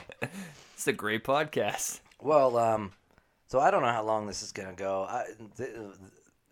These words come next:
Speaker 2: doing this episode stemmed from me just stumbling on a book about him, just 'cause I, I read. So
Speaker 1: What
Speaker 2: I
Speaker 1: book
Speaker 2: f-
Speaker 1: was it that you were reading?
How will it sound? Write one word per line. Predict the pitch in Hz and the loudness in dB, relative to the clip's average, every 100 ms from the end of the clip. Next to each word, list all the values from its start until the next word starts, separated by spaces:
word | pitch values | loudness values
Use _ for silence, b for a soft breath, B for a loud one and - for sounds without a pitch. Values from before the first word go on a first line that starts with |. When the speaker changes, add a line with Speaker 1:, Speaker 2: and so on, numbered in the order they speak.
| _ - | _ -6
Speaker 2:
doing | 139 156 127 | -4 -2 -4
this | 107 90 | -4 -6
episode | 98 95 101 90 | -8 -8 -8 -8
stemmed | - 101 98 | -10 -10 -10
from | 92 | -12
me | 92 92 92 92 - _ _ _ _ _ - | -12 -12 -12 -14 -16 _ _ _ _ _ -20
just | - 120 - _ | -6 -6 -6 _
stumbling | - 107 98 101 | -12 -10 -8 -8
on | 98 92 | -8 -10
a | 87 - | -10 -6
book | 95 92 | -6 -6
about | 90 85 85 | -8 -8 -6
him, | 95 147 _ b b b b b _ | -10 -14 _ b b b b b _
just | 98 | -10
'cause | 110 | -4
I, | 107 95 92 _ | -2 -2 -8 _
I | 95 | -12
read. | 101 92 80 135 - | -12 -12 -12 -14 -6
So | 113 | -6
Speaker 1:
What | 104 | -2
Speaker 2:
I | |
Speaker 1:
book | 120 - | -2 0
Speaker 2:
f- | |
Speaker 1:
was | 107 98 | -4 -4
it | |
that | 90 90 | -6 -4
you | 101 | -4
were | 107 | -4
reading? | 113 123 104 104 | -4 -6 -6 -8